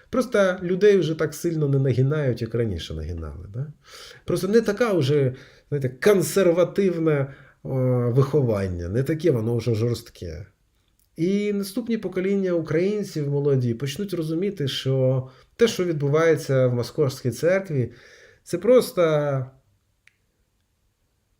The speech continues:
нагибання людей. От нагинання в прямому смислі цього слова.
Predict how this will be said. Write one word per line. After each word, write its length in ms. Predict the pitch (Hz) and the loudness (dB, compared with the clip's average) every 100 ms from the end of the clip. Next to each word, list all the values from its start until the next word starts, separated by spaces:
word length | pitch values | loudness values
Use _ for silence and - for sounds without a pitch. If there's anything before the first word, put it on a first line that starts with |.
| _ _ _ _ _ _ _ _ - | _ _ _ _ _ _ _ _ 0
нагибання 720 | 127 120 156 95 85 87 85 | 2 2 0 -4 -6 -10 -10
людей. 540 | 85 85 90 82 87 _ - | -10 -12 -14 -16 -18 _ -8
От 200 | 123 147 | -8 -4
нагинання 680 | 202 160 220 262 247 170 143 | -2 0 0 -2 -2 -2 -4
в 120 | - _ | -6 _
прямому 440 | - 160 202 226 160 | -2 0 0 -2 -4
смислі 400 | - 139 139 123 | -2 -4 -2 -4
цього 280 | - 92 95 | -2 -4 -6
слова. 460 | - 82 80 92 | -8 -14 -14 -16